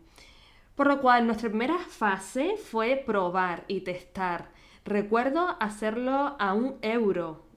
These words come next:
eh, el decir al, al cliente, decirle, Mira, que es que estamos en esta fase, queremos contar con tu tiempo y solo como compensación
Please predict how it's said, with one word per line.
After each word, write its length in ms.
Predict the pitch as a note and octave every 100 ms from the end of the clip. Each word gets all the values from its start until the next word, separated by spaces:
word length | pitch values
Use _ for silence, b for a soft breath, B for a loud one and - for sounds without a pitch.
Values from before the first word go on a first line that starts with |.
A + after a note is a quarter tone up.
| -
eh, 360 | F3 F3+ F3 F#3
el 80 |
decir 440 | F#3 F#3+ G#3+ G#3+ A3+
al, 580 | G#3+ F#3+ F3+ E3+ E3+ -
al 140 | F#3
cliente, 880 | - F3+ G3 G#3 G#3 G#3 G3 F#3+ F#3 B B B B -
decirle, 920 | G#3 G3+ G3+ - G#3 G3 F#3+ F#3 F3+ -
Mira, 380 | G#3+ A3+ G3+ F#3+
que 120 | G3+
es 60 | -
que 80 |
estamos 360 | G#3 G#3 G#3 G3+
en 180 | G3+ G3+
esta 200 | - -
fase, 540 | G#3 D4 C#4+ - C#4
queremos 520 | C4 G3+ G3+ G#3+ G#3 B B B _ -
contar 420 | G#3+ G#3 G#3 G3+
con 180 | G#3+ G#3
tu 120 | A3+
tiempo 580 | B3+ C4+ C4+ C4 C4 B3
y 140 | G#3+
solo 640 | G#3 A3 A3+ A#3 - - -
como 540 | A3 A3+ A3 G3 -
compensación 1160 | - A#3+ A3+ B3 B3 B3 G#3+ - A#3 A3+ A3+